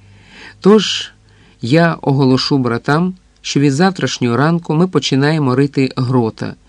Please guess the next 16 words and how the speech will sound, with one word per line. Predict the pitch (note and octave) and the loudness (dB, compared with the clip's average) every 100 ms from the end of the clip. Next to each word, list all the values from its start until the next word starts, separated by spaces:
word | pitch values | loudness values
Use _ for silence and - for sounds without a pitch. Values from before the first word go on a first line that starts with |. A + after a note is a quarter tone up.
| _ - - - | _ -20 -10 -2
і | C#3 | 0
що | - | 0
в | B2+ | -2
кінці | - C#3 - A#3 | 0 -2 0 0
важкої | F3 - - B2+ A#2+ | 0 0 0 0 2
роботи | B2 A2+ A2 - | 0 -2 -6 -2
нас | C3 G3 | 0 0
чекатиме | - C3 - E3+ E3+ E3 C3 | 0 -2 -2 -2 0 0 0
милість | A#2+ E3+ E3 E3 - _ - | 2 2 0 -4 -10 _ -4
від | B2+ B2+ | -2 0
Матінки | A2+ C3+ C3 A#2+ A#2+ | -2 -2 -4 -6 -6
Божої". | G#2+ A2 G#2+ G#2 G2+ - _ _ _ _ _ _ _ _ _ _ _ _ - | -6 -6 -4 -6 -6 -10 _ _ _ _ _ _ _ _ _ _ _ _ -2
Милість | C3+ E3+ G#3 G3 - - _ _ | 4 4 4 0 -4 -12 _ _
Матінки | C3 C3 D3 D#3 D#3 C#3 D3+ D3 - | 0 2 0 -2 -4 -2 -4 -4 -8
Божої. | A#2 A2+ G#2+ G#2+ G#2+ G2+ C3 _ _ _ _ _ _ _ _ - - | -4 -2 -2 -4 -6 -8 -12 _ _ _ _ _ _ _ _ -10 0
Настоятелька | D#3+ - G3 A3 A3+ G#3 F#3+ F#3 F3+ | 2 2 4 4 4 0 2 2 2